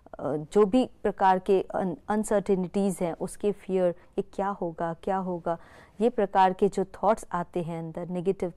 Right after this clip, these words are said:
thinking या waste thinking जो होती है, वो हमारे अंदर हिम्मत के जो,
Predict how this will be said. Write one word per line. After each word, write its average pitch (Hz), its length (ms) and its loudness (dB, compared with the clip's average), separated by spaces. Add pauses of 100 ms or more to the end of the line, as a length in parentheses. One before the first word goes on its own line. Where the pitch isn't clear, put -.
thinking 180 400 -4
या 170 120 -4
waste 208 480 0
thinking 175 400 -6
जो 170 140 -6
होती 170 400 -6
है, 180 200 0 (520)
वो 285 200 6
हमारे 185 520 -2
अंदर 180 260 -2
हिम्मत 196 500 0
के 160 220 -4 (420)
जो, 208 240 0